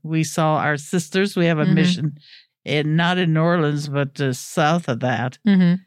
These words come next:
Speaker 1: And they met us and they brought chicken sandwiches or something.
Speaker 2: <laughs>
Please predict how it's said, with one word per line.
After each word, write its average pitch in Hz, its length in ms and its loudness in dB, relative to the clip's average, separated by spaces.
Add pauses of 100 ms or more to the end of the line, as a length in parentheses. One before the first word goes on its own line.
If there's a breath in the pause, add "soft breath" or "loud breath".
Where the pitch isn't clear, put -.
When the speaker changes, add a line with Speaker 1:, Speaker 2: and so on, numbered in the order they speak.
(140)
Speaker 1:
And 160 200 0
they 170 120 2
met 160 280 2
us 151 220 -2
and 156 160 -4
they 160 100 2
brought 151 300 0 (260)
chicken 147 460 -2
sandwiches 139 720 -2
or 131 140 0
something. 226 480 4
Speaker 2:
<laughs> 220 140 0